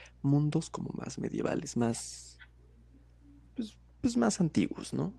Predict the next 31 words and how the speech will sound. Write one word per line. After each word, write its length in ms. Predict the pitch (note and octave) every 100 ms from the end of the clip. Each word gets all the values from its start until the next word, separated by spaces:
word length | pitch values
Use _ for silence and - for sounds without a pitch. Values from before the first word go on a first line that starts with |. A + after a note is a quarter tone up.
| - - - -
O 40 |
sea, 120 | - C3+
como 200 | C#3+ C3+
que 100 | C#3+
el 60 |
mundo 200 | D3 D#3+
de 40 | D#3
las 120 | -
pistolas 440 | A#2 - B2 C#3+
a 80 | B2
mí 160 | A#2+ A#2+
no 140 | A#2+
es 120 | A#2 A#2
algo 160 | A#2
que 80 | -
se 100 | A#2+
me 80 | A#2
da, 180 | C#3+ -
aunque 280 | C3 C3 C3+
sí 140 | -
he 40 | D#3+
practicado 560 | - - - A#2+ A#2+
tiro, 340 | - A#2 - G#3+ - - - -
no 280 | - A#2 A2
es 120 | A2
algo 220 | - - -
que 100 | C#3
se 100 | A2+
me 140 | -
da, 340 | - - - - - - - - - - -
pues, 180 | - F#3+